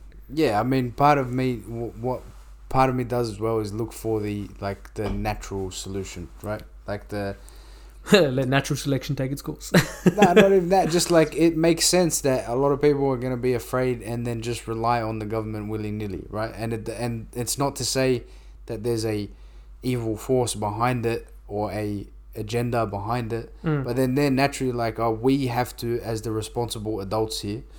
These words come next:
Speaker 2: Mm. Talking about the government.
Speaker 1: Yeah.
Speaker 2: Yeah. <laughs>
Speaker 1: "We have to enact something."
Speaker 2: Yes.
Speaker 1: And again, you're talking about a group of fifty, a hundred people, two hundred people in government that are trying to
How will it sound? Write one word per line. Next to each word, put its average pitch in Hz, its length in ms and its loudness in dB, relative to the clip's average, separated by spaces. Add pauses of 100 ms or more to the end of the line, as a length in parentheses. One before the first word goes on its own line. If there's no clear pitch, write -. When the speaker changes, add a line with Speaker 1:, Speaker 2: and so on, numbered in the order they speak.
Speaker 2:
Mm. 147 220 4 (440)
Talking 135 180 0
about 120 80 0
the 117 60 -4
government. 127 340 -2 (140)
Speaker 1:
Yeah. 110 180 2 (200)
Speaker 2:
Yeah. 131 160 -2 (200)
<laughs> - 180 -6
Speaker 1:
"We 135 140 8
have 135 260 4
to 139 140 -2
enact 127 360 2
something." 120 540 0 (480)
Speaker 2:
Yes. - 360 -2 (220)
Speaker 1:
And 131 300 0
again, 120 440 0
you're 127 180 4
talking 135 320 0
about 117 360 0
a 107 40 -8
group 120 280 -2
of 107 280 -6 (280)
fifty, 131 640 -4
a 104 80 -6
hundred 123 420 -2
people, 117 500 -2
two 135 140 -4
hundred 123 280 -2
people 117 280 -2
in 107 120 -6
government 110 420 -4 (380)
that 107 120 -2
are 107 60 -2
trying 127 500 -2
to 110 360 -4